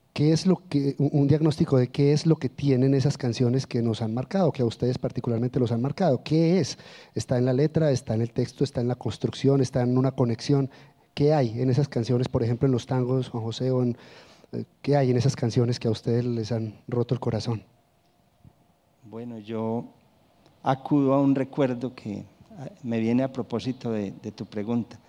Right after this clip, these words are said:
Speaker 2: y era una conversación que yo tenía con un gran poeta nuestro, José Manuel Arango,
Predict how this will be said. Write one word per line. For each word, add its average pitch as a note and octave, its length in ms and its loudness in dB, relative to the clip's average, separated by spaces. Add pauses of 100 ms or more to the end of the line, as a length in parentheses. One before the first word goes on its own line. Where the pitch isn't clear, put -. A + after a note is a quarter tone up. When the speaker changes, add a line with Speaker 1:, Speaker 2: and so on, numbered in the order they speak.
(480)
Speaker 2:
y A2+ 120 2
era A#2+ 220 2
una C3 180 2
conversación G#2+ 540 -2
que B2+ 140 -8
yo B2+ 140 -4
tenía B2+ 540 -2
con A2 220 -6
un A2 200 -4
gran B2+ 380 0
poeta B2 380 -4
nuestro, - 480 -6 (540)
José A#2 220 -6
Manuel G#2+ 360 -2
Arango, A2+ 420 -4